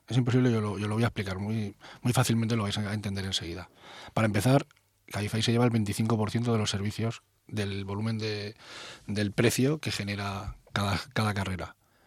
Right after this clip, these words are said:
Si se lleva él, dice, el ochenta y cinco, hay, hay un quince por ciento. Del quince al veinticinco falta un diez que no sabe dónde está. Luego, la empresa que lo contrata,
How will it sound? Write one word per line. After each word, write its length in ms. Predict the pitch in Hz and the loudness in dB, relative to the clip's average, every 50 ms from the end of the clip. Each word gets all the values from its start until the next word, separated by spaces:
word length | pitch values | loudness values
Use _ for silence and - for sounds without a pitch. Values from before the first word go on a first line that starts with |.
| _ _ _ _ _ _ _ _ | _ _ _ _ _ _ _ _
Si 200 | - - - 101 | -8 -6 -4 -2
se 140 | - 92 92 | -2 -2 -2
lleva 240 | 101 101 98 101 | -2 -2 0 0
él, 80 | 104 101 | -2 -2
dice, 180 | 101 101 - 104 | -2 -2 -4 -4
el 60 | 104 | -2
ochenta 260 | 104 - 107 101 - | -2 -2 -2 -2 -4
y 60 | 101 | -4
cinco, 560 | 92 107 104 104 123 131 139 143 127 113 104 98 | -2 -4 -2 0 0 0 0 -2 -4 -8 -10 -10
hay, 220 | 101 - - - - | -10 -10 -10 -8 -6
hay 140 | 98 110 117 | -4 -2 0
un 160 | 113 104 98 | 0 0 0
quince 220 | 107 107 101 98 | -2 -2 -2 -2
por 160 | 92 98 95 - | -4 -6 -4 -2
ciento. 400 | - 117 120 117 104 90 - - _ _ | -2 -2 -2 -2 -6 -8 -8 -14 _ _
Del 160 | - 98 92 | -8 -8 -8
quince 220 | - - 104 98 107 | -4 -4 -2 -2 -2
al 60 | 104 | -2
veinticinco 420 | 107 104 101 107 101 110 110 120 | -2 -2 -2 -2 -4 -2 0 0
falta 240 | 110 120 110 101 110 | 0 0 0 0 -2
un 80 | 107 104 | -2 0
diez 140 | 113 120 | 0 0
que 100 | - - | 0 -2
no 80 | 101 101 | -2 -2
sabe 220 | - - 95 101 | -2 -2 -2 -2
dónde 180 | 101 98 95 95 | -4 -4 -4 -8
está. 220 | - - 110 - - _ _ - - - - - - - - - _ | -10 -10 -14 -16 -16 _ _ -20 -18 -16 -16 -16 -16 -16 -18 -20 _
Luego, 400 | - 117 113 110 117 127 135 - - | -2 0 2 6 8 8 6 6 6
la 140 | - 120 | 4 4
empresa 320 | 113 107 - 147 - - 139 | 4 6 4 4 6 6 8
que 60 | 131 | 8
lo 100 | 123 120 | 8 8
contrata, 520 | 113 117 110 110 120 123 123 131 127 120 | 6 6 6 6 4 6 6 4 2 2